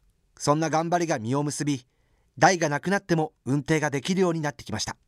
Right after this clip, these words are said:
できると嬉しくてたまらなくて、何回も何回も、「先生できたよ、見て見て」と運転をするかっこいい姿を見せてくれます。一つ大きくなった子どもたち、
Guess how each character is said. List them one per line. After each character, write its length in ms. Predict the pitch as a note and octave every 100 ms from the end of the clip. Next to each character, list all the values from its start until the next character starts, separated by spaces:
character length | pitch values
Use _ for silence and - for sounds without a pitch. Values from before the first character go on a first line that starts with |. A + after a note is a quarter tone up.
| _ _ _ _ _ _ _ _ _ _ _ _ _ _ -
で 160 | C3
き 120 | C#3
る 80 | F3+
と 240 | E3 C#3 B2
嬉 260 | - C#3+ F#3
し 40 |
く 80 | -
て 60 | D3
た 100 | B2
ま 100 | D#3+
ら 60 |
な 100 | F#3
く 60 | F#3
て、 140 | - - _ _ _ -
何 240 | C3+ F3
回 160 | F#3 G3+
も 80 | F#3
何 160 | G3
回 140 | G#3+ G#3
も、 200 | D#3+ - _ _ _ -
「先 280 | - E3
生 180 | - F3
で 120 | C#3
き 60 | E3+
た 80 | F3+
よ、 160 | F#3 - _ _ _ _
見 120 | E3 G3
て 120 | G3+
見 80 | G#3
て」 140 | G#3+
と 340 | - D#3+ B2+ - _ _ _
運 180 | B2+ D#3+
転 200 | C#3+ D#3
を 100 | D3+
す 120 | -
る 160 | D3 - _
か 100 | A#2+
っ 80 | -
こ 140 | - F3+
い 80 |
い 60 | G3+
姿 360 | - F3+ E3+ D#3+
を 60 |
見 80 | C3+
せ 100 | D#3+
て 80 | -
く 80 | G2+
れ 80 |
ま 80 | G2
す。 200 | - - _ _ _ _ _ _ _ _ _ _ _ _ _ _ _ _
一 220 | - F3
つ 140 | D#3+ D3+
大 160 | E3+
き 80 | F#3
く 80 | D#3+
な 100 | E3+
っ 60 | -
た 100 | D#3+
子 100 | C3
ど 80 |
も 60 | C3
た 80 | C3+
ち、 280 | - -